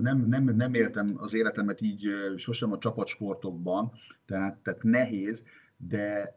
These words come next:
de ugye nálunk például, mondom, most én csak visszakanyarolni tudok, és aztán megpróbálunk majd valahogy kötni rá,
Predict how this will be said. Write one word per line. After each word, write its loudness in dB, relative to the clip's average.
de -2
ugye 2
nálunk 0
például, 0
mondom, 4
most -6
én 2
csak -6
visszakanyarolni -2
tudok, -6
és -8
aztán -2
megpróbálunk 0
majd -4
valahogy -4
kötni 2
rá, 4